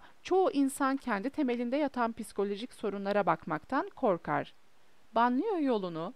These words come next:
kısa sürede kat ettim. Arabayı okulun hemen karşısına park ettim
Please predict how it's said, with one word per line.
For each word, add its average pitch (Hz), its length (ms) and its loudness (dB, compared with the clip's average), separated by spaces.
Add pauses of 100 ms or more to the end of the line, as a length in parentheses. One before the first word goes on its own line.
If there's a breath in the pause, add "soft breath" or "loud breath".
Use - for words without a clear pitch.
kısa 330 260 2
sürede 294 400 2
kat - 300 0
ettim. - 280 -6 (480 loud breath)
Arabayı 240 440 6
okulun 262 540 2
hemen 330 260 2
karşısına 233 640 4
park 156 360 2
ettim - 300 -8